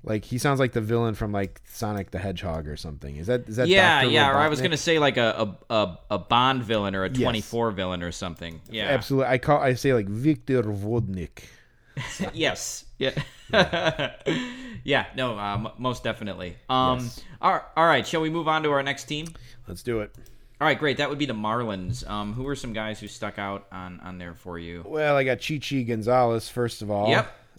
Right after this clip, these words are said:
Speaker 1: Um,
Speaker 2: Yep.
Speaker 1: he's kinda like a baseball cockroach a little bit, too. He just,
Speaker 2: Uh-huh.
Speaker 1: like, doesn't go away. And, like, he kinda, like, every time I wanna be like, "Come on, Chichi Rodriguez." Like, he somehow, like, has, like, one good outing, but, like,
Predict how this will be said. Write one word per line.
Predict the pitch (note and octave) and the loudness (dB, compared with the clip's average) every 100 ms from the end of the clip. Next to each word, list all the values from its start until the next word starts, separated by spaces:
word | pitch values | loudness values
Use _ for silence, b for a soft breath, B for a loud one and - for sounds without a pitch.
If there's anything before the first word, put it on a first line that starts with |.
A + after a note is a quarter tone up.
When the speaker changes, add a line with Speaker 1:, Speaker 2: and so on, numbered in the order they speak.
| _ | _
Speaker 1:
Um, | A2 A2 A2 | -4 0 2
Speaker 2:
Yep. | B2 A#2 - - _ - - - | 0 -2 -8 -20 _ -20 -20 -12
Speaker 1:
he's | A#2+ D#3 A#3 | -2 0 0
kinda | - A3 F3 | 2 2 2
like | A#2+ | 0
a | |
baseball | G#2 A#2 A2 A2+ | 0 0 0 -2
cockroach | G#2 A2+ G2 G#2+ G2 | 0 -2 -2 -4 -4
a | |
little | G#2 G2+ | -4 -2
bit, | F#2 E2+ | -4 -6
too. | - C#3 F#2 D#2+ - - - | -2 -2 -2 -6 -14 -20 -6
He | C3 | -4
just, | D#3+ E3+ | 0 2
Speaker 2:
Uh-huh. | D3 B2 | 2 2
Speaker 1:
like, | A#2 - | 0 -4
doesn't | C3 C3+ | -2 0
go | B2 | 0
away. | A2+ A#2+ C3 C#3 | 4 4 4 2
And, | D3 | 0
like, | D3+ C3+ B B B B B | 0 0 B B B B B
he | - D#3 | 0 0
kinda, | - E3+ F3+ | 2 0 2
like, | F#3 D#3 B2+ - - - - _ - - - | 4 4 2 -6 -20 -20 -20 _ -20 -12 -4
every | D3 F3+ | 0 2
time | F3+ E3+ | 4 4
I | D#3 | 4
wanna | C#3 C#3+ C3 | 4 2 2
be | C3 | 4
like, | B2 A2 - - - - - | 4 2 -6 -20 -20 -18 -16
"Come | - B2+ | -8 -6
on, | G2 F2+ F2 F2+ | -4 -4 -6 -10
Chichi | - E3 - A#2 | -6 -6 -2 0
Rodriguez." | G#2 G2+ A2 G2+ F#2+ | 0 0 2 0 0
Like, | G#2 | -2
he | C3+ | 0
somehow, | B2 D#3+ C#3+ C#3+ A#2 B2 A2+ | 0 0 0 -2 0 0 2
like, | A2 | 0
has, | G#2 A2+ | 0 -2
like, | G#2 F#2 | -2 -4
one | F#2+ G#2+ G#2 | -2 -2 0
good | G2 F#2+ | 0 0
outing, | F#2 F#2+ F#2 F2 | -2 -2 -4 -6
but, | E2+ E2 | -6 -6
like, | F#2 F2+ | -6 -6